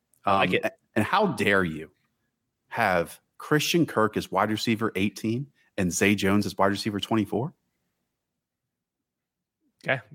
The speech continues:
Speaker 1: Zay Jones better than Christian Kirk. You heard it here first, boys.
Speaker 2: Um, I also,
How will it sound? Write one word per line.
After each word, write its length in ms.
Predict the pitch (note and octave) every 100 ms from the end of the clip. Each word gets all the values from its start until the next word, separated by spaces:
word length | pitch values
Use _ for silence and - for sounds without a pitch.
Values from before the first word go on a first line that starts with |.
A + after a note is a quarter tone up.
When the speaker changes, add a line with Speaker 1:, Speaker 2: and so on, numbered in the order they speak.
| - _ - -
Speaker 1:
Zay 160 | A#2
Jones 240 | A#2 B2+ B2
better 120 | B2+
than 100 | B2+
Christian 340 | C#3 C#3 C3+
Kirk. 340 | C3 C#3+ A#2+ -
You 80 | A#2+
heard 120 | C3
it 80 | C3
here 140 | C#3
first, 300 | C3 C3+ A2+
boys. 320 | A#2+ A2+ - - _ -
Speaker 2:
Um, 280 | C#3 C#3 C#3
I 140 | D3+
also, 400 | D#3+ E3+ F3 B2+